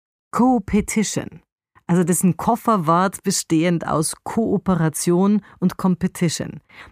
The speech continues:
Dass man mit Menschen, die eigentlich, oder Unternehmungen, die eigentlich Mitbewerber sind,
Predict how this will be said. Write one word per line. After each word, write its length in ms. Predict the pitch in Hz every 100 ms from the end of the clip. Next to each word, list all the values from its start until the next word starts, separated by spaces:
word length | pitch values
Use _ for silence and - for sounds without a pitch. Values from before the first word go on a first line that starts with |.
| -
Dass 160 | 190
man 140 | 208 214
mit 180 | 208
Menschen, 600 | 170 151 226 302 - 254
die 180 | 190 190
eigentlich, 580 | 156 202 240 240 202 202
oder 140 | 175
Unternehmungen, 720 | 160 160 160 160 240 226 214 185
die 120 | -
eigentlich 560 | - 185 202 170 175
Mitbewerber 800 | 160 240 - - 156 151 143 151
sind, 400 | 147 156 190 277